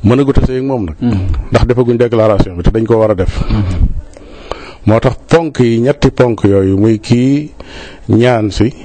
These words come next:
Speaker 1: ki nga xam ne moom moo sañ a maye ak ki nga xam ne mooy aji dem gi, ñett ñooñu kenn ku ci ne ponk la bu rëy rëy ci sëy bi boo xam ne faaw mu joxe kàddoom sëy bi door a mën a am.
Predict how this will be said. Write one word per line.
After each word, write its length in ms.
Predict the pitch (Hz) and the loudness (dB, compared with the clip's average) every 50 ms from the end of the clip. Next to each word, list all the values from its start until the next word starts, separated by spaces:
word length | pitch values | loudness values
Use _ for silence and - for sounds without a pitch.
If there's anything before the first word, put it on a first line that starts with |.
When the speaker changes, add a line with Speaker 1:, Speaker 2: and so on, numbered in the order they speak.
| - - - - - - - - - - - - - 127 127 - - - | -16 -14 -12 -12 -12 -12 -10 -10 -10 -10 -12 -2 -2 -2 -2 -2 -6 -2
Speaker 1:
ki 80 | - 123 | -2 0
nga 140 | 123 151 135 | 0 0 0
xam 240 | - 135 123 117 110 | 0 -2 0 0 0
ne 100 | 110 110 | 0 0
moom 380 | 104 104 104 107 110 113 113 113 110 | 0 0 2 2 2 2 2 2 2
moo 180 | 113 110 110 | 2 2 2
sañ 220 | 104 - 117 123 131 | 2 2 2 2 2
a 40 | 117 | 2
maye 320 | 110 107 98 95 101 127 - - - - - - - - - - - - - | 2 0 0 0 -2 -4 -6 -14 -20 -20 -20 -20 -20 -18 -18 -18 -18 -4 -2
ak 120 | 127 - - | -2 -2 0
ki 80 | - 131 | 0 2
nga 100 | 139 135 | 2 2
xam 120 | 139 143 131 | 2 2 2
ne 40 | 123 | 2
mooy 180 | 123 120 117 - - | 2 0 0 0 0
aji 200 | 147 139 143 131 | 0 0 2 0
dem 220 | 127 120 110 101 | 0 0 0 0
gi, 120 | 87 98 - - - - - - - - - - - - - - | -2 -4 -6 -6 -16 -10 -8 -4 -2 -2 -2 -2 -4 -2 0 0
ñett 240 | 127 131 - - 123 | 0 0 2 0 0
ñooñu 280 | 117 117 117 110 104 - | 2 2 0 0 0 0
kenn 240 | - 123 120 117 | 0 0 0 0
ku 120 | 110 - 123 | -2 -2 0
ci 100 | - 120 | 0 0
ne 100 | 120 117 113 - - | 0 0 -4 -6 -4
ponk 360 | - 135 135 135 135 123 120 123 | 0 0 0 2 0 -2 0 0
la 140 | 120 120 120 | 2 2 0
bu 260 | 113 113 120 120 117 | 0 0 0 0 2
rëy 320 | 117 131 151 151 151 156 | 2 2 2 2 0 0
rëy 160 | 147 143 135 123 | 0 0 -2 0
ci 100 | - - | -2 -2
sëy 200 | - - 131 127 | 0 0 -2 0
bi 120 | 123 120 | 0 0
boo 140 | 110 120 120 | 0 0 0
xam 180 | 113 113 113 113 | 0 0 -2 -2
ne 140 | 117 127 - - - - - - - - - - - | -2 -4 -6 -10 -16 -16 -14 -14 -14 -14 -16 -16 -14
faaw 640 | - - - - 127 127 131 135 135 135 143 147 - - | -10 -6 0 2 2 2 2 2 0 -2 -2 -4 -4 -2
mu 160 | 120 113 113 117 | 0 0 2 2
joxe 240 | 127 117 - 107 - | 0 0 -2 -4 -2
kàddoom 380 | - 113 110 98 98 107 107 101 | 0 -2 -2 0 0 0 0 0
sëy 160 | - 107 101 | 0 -2 0
bi 100 | 95 92 | 0 0
door 160 | 90 87 82 78 | 0 0 0 0
a 20 | |
mën 160 | 73 73 71 | -2 -2 -2
a 60 | - | -2
am. 100 | 71 69 | -4 -6